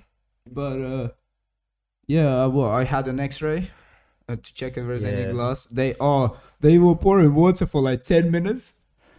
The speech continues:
Speaker 1: Like, I was
Speaker 2: Probably
Speaker 1: going
Speaker 2: a
Speaker 1: through
Speaker 2: lot to disinfect.
Speaker 1: Yeah,
Speaker 2: A lot of alcohol.
Speaker 1: and then
Speaker 2: Oh, alcohol
Speaker 1: No, it,
Speaker 2: disinfects.
Speaker 1: it, it was just water. It was literally just water. It didn't stink at all.
Speaker 2: Fair enough.
Speaker 1: Uh, maybe saline water or something like that, but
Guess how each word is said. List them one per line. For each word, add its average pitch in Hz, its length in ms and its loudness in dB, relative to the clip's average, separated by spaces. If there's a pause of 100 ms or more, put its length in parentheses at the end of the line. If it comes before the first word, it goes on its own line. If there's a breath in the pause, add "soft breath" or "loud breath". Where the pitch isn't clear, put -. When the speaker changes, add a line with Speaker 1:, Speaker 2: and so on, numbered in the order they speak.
(120)
Speaker 1:
Like, 147 180 0
I 156 100 4
was 190 180 2
Speaker 2:
Probably - 260 4
Speaker 1:
going 131 80 2
Speaker 2:
a 131 40 2
Speaker 1:
through 139 100 6
Speaker 2:
lot 131 140 4
to 131 120 -8
disinfect. 101 840 -8 (360)
Speaker 1:
Yeah, 165 380 0
Speaker 2:
A - 40 4
lot 147 100 6
of 131 80 4
alcohol. 123 260 0
Speaker 1:
and 135 120 0
then 139 460 0
Speaker 2:
Oh, 117 320 -4
alcohol 107 360 -12 (120)
Speaker 1:
No, 160 300 -2
it, 139 140 2
Speaker 2:
disinfects. 147 60 -6
Speaker 1:
it, 143 120 0
it 147 40 -2 (220)
was 156 100 -4
just 160 200 -10
water. 160 420 -4
It 135 120 4
was 143 160 4
literally 156 320 -4
just 131 180 -12
water. 135 160 -6
It 110 80 -6
didn't 123 160 -6
stink 123 220 -4
at 104 100 0
all. 117 220 0 (720)
Speaker 2:
Fair 98 100 -10
enough. 95 180 -12 (600)
Speaker 1:
Uh, 113 140 4
maybe 139 320 2
saline 117 580 -4
water 117 240 0
or 110 120 0
something 107 300 -2
like 107 160 0
that, 104 240 0
but 90 200 -2